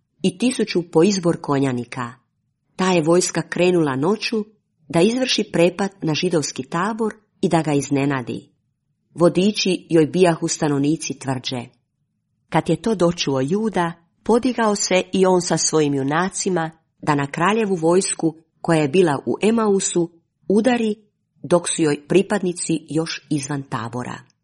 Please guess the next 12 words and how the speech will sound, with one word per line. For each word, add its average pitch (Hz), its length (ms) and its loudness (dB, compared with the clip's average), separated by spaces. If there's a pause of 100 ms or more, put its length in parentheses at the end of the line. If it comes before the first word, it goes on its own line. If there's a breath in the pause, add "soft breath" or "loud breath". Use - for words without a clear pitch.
(840)
Gorgija 185 520 4
je 160 160 -2
pak 151 280 -4
došao 160 460 -2
noću 160 380 -4
u 139 60 0
Judin 143 380 0
tabor 190 480 -2 (400)
i 165 120 4
nije 214 220 2
našao 165 420 -6
nikoga, 202 520 -2